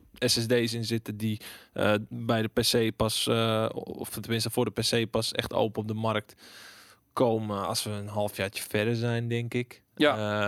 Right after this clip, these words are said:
Speaker 1: Eh, voor, echt voor de consument. Als je die, nu die vijf en een half, wat is het, vijf en een half gig of vijf gig geleesnelheid wil hebben... dan betaal je flink. En dat zijn er, eh, heel weinig. Maar, ehm, het,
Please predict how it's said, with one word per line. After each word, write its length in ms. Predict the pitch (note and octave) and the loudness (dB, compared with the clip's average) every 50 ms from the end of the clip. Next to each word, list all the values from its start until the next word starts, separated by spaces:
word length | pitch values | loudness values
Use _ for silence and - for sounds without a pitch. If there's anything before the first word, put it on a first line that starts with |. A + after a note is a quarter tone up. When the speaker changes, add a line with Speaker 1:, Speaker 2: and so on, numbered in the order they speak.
| G2+ G2+ | 0 -2
Speaker 1:
Eh, 60 | G2+ | -4
voor, 180 | - - - - | -2 -2 -2 0
echt 160 | - A#2+ - - | 0 -2 -2 0
voor 100 | A#2+ A2+ | -2 -4
de 80 | A2+ | -2
consument. 540 | - A#2+ A#2 A2+ - - A2+ A2 A2 A2+ A2+ | -4 -4 -4 -4 -4 -6 -4 -4 -4 -4 -6
Als 80 | A#2+ A2+ | -6 -6
je 80 | A2 | -6
die, 120 | G#2+ A2 A2 | -6 -6 -6
nu 260 | G#2+ A2+ A#2 B2 A#2 | -4 -2 -2 -2 -2
die 220 | A#2 A#2 A2 - | -2 -4 -6 -4
vijf 260 | - - A2+ A2+ A2 | 0 2 2 2 2
en 60 | A2+ A2+ | 0 -2
een 60 | A2 | -2
half, 200 | A2 A2 - - - | -4 -4 -6 -6 -10
wat 140 | A2+ G#2 - | -10 -8 -8
is 80 | A2 | -8
het, 160 | G#2+ G#2 - - | -8 -8 -6 -4
vijf 160 | G2+ G2 G2+ | -2 -2 -2
en 60 | G2+ | -2
een 60 | G#2 | -2
half 140 | G#2 G#2 - | -4 -4 -4
gig 300 | - - A#2+ G#2+ - - | -6 -6 -6 -8 -8 -10
of 80 | A2+ - | -12 -4
vijf 260 | - G#2+ G#2 G#2 - | -2 -2 -2 -2 -4
gig 260 | - - G#2+ - - | -6 -8 -8 -8 -8
geleesnelheid 680 | - G#2+ A2 A2 G#2+ - - A2 G#2 G#2 G#2 G2+ G2+ | -4 0 0 0 0 0 -2 -2 -2 -2 -2 -2 -2
wil 100 | G#2 G#2 | -2 -4
hebben... 200 | G#2+ G2+ G2 G2+ | -4 -4 -4 -6
dan 140 | G#2 G2 - - - - - - - - - - - _ - | -8 -8 -10 -12 -16 -18 -18 -20 -20 -20 -20 -20 -20 _ -16
betaal 280 | - - - A2+ A2 | -4 0 2 2 4
je 280 | G#2+ G#2+ G#2+ A2 A#2 - - | 2 2 2 0 -2 -4 -6
flink. 440 | - - B2 A#2+ - F3+ - - _ _ _ _ _ _ _ _ _ | -4 -2 -2 -2 -2 -4 -8 -16 _ _ _ _ _ _ _ _ _
En 160 | - - A2 | -6 -4 -2
dat 100 | A2 G#2 | -2 0
zijn 220 | - A2+ G#2+ G#2+ | 0 0 0 0
er, 220 | G#2+ G#2+ G#2 F#2+ - | 0 -2 -2 -4 -2
eh, 280 | - G#2+ G#2 G2+ G2+ | -2 0 2 2 2
heel 220 | G2+ A2 A#2+ C3 A#2 | 2 2 2 2 2
weinig. 420 | A#2 A2+ B2+ D3 F3 - - - _ _ _ _ _ _ _ _ _ _ - - - - - - - _ _ | 2 0 0 -2 -4 -12 -18 -20 _ _ _ _ _ _ _ _ _ _ -20 -20 -20 -20 -20 -20 -20 _ _
Maar, 480 | - - A2+ B2 A#2 A2+ A2 A2+ A2+ A2+ | -10 -4 0 2 4 6 6 4 4 4
ehm, 420 | A2+ A2 A2+ A2+ A2+ A#2 A#2 A2 - - - _ _ - - - - - - - - B2 A#2 - - - | 2 2 0 0 -2 -4 -4 -6 -8 -12 -16 _ _ -20 -20 -20 -20 -20 -12 -8 -6 -6 -6 -8 -6 -2
het, 420 | - E2+ A#2+ A2+ - - - | -2 -2 -2 -2 -8 -14 -18